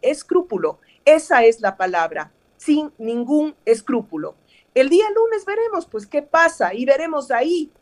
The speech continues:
si efectivamente nosotros somos tan poderosos como para influir en algún, en algún sorteo. Yo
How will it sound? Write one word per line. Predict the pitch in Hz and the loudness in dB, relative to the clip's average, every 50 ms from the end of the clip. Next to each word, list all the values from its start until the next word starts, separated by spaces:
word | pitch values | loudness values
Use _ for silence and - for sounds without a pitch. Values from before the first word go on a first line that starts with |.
| _ _ _ _ | _ _ _ _
si | _ - 269 254 | _ -8 -2 -2
efectivamente | 254 254 - 294 277 - _ 311 311 311 294 277 269 262 269 277 285 285 285 294 285 277 285 - _ _ _ - | -2 -2 -2 -8 -16 -10 _ -4 -2 0 0 -2 -2 -2 -4 -4 -4 -4 2 4 4 4 4 0 _ _ _ -4
nosotros | 254 269 277 269 - 302 302 - 277 254 - - _ | -2 -2 0 0 -2 -4 -2 -4 -6 -8 -8 -6 _
somos | - 285 285 285 277 - | 0 2 2 0 -4 -6
tan | _ - 311 311 302 | _ -2 0 0 0
poderosos | 294 302 277 277 269 269 277 277 - 254 - | 0 0 0 2 0 -2 -2 -6 -10 -14 -12
como | - 240 220 208 202 | -10 -10 -8 -8 -8
para | 208 208 202 202 | -8 -4 -2 -2
influir | 208 214 208 202 240 233 240 247 233 233 | -2 -4 -8 -14 -14 -10 -8 -4 -4 -2
en | 214 208 | -2 -2
algún, | 202 202 202 226 233 233 220 208 _ _ _ _ | -2 -2 -2 -4 -6 -6 -8 -12 _ _ _ _
en | - 226 233 233 | 0 2 4 6
algún | 226 233 233 240 254 247 | 4 4 4 0 -4 -6
sorteo. | 240 - 226 208 208 208 - 220 196 180 165 151 - _ _ _ _ _ _ _ _ _ _ _ | -4 -4 -4 -4 -4 -2 0 0 0 0 -2 -4 -6 _ _ _ _ _ _ _ _ _ _ _
Yo | 302 320 349 359 403 370 392 392 | -6 -4 -4 -2 0 0 -2 -2